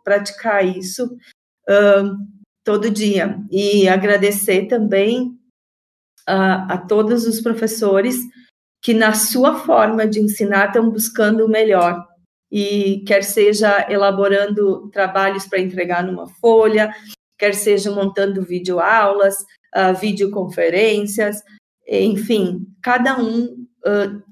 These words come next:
que está dando o melhor de si, acho que tá construindo uma educação inovadora. E essa educação pós-pandemia, ela vai abrir novos horizontes e novos cérebros expandidos jamais voltam ao seu tamanho,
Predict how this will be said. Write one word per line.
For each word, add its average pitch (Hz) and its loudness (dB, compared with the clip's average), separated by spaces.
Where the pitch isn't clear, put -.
que 226 -4
está - -2
dando 220 4
o 214 6
melhor 202 4
de 202 -2
si, 226 -4
acho 214 0
que 220 -4
tá 214 2
construindo 214 0
uma 202 2
educação 196 0
inovadora. 190 2
E 196 2
essa 190 2
educação 202 -2
pós-pandemia, 202 0
ela 202 2
vai 190 2
abrir 202 0
novos 196 -2
horizontes 190 -4
e 202 -8
novos 202 2
cérebros 226 2
expandidos 214 -2
jamais 214 2
voltam 214 0
ao 214 -2
seu 208 -4
tamanho, 202 0